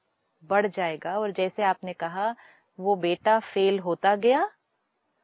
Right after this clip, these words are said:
father उसको कोसता गया, failure बढ़ता गया। This is how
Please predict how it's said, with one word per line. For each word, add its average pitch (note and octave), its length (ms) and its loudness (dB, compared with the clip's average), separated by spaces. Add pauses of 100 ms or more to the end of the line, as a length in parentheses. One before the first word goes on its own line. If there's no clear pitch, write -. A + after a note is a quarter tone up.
(300)
father G#3 400 4
उसको A#3+ 580 0 (340)
कोसता B3+ 480 2
गया, F3 400 -2 (340)
failure G#3 460 4
बढ़ता F3+ 520 0
गया। D#3+ 440 -6 (320)
This G#3+ 220 2
is B3 160 2
how G#3 300 2